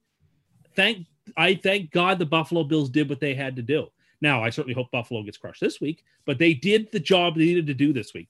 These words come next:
Thank you, Buffalo. I, I, that, there have been, like, four or five moments in my entire football watching life that made me happier than that moment. That was a top five fo-, football watching moment in my life,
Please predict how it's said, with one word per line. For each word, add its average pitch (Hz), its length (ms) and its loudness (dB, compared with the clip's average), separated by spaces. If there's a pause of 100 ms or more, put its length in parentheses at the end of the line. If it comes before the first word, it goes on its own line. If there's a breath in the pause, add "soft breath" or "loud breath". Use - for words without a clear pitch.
Thank 151 300 -2
you, 175 80 -4
Buffalo. 120 400 -6
I, 120 140 -6 (520)
I, 196 380 2 (680)
that, 165 200 0
there 180 180 4
have 202 100 2
been, 185 120 -2
like, 151 220 -6
four 196 400 -4
or 185 80 -4
five 170 260 -2
moments 156 360 -4
in 143 140 -6
my 135 120 -4
entire 143 420 -6
football 143 360 -6
watching 131 360 -6
life 117 300 -6
that 98 120 -14
made 110 200 -8
me 107 80 -10
happier 98 520 -12
than 117 180 -2
that 117 200 0
moment. 104 240 -12 (500)
That 147 120 0
was 165 140 2
a 147 80 0
top 143 520 -8
five 110 560 -4 (140)
fo-, 147 240 -6
football 127 380 -4
watching 117 340 -6
moment 110 300 -8
in 113 60 -8
my 107 140 -8
life, 95 320 -14